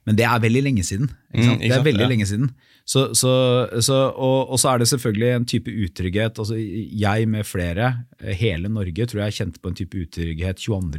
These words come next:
Speaker 1: juli. Jeg husker veldig godt da ellevte september, altså terrorangrepet på New York.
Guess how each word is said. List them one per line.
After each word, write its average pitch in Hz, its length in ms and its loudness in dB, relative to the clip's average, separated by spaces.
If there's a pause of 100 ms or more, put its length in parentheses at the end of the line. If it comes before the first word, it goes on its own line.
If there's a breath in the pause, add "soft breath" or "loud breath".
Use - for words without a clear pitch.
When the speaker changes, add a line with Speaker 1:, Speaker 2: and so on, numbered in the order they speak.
Speaker 1:
juli. 82 480 0 (960 soft breath)
Jeg 110 220 4
husker 123 200 0
veldig 110 180 2 (100)
godt - 60 -16
da 107 440 -2 (100)
ellevte 95 380 -2
september, 90 460 -6
altså 101 180 -8
terrorangrepet 85 880 -8
på - 100 -10
New 90 140 -4
York. 113 400 -4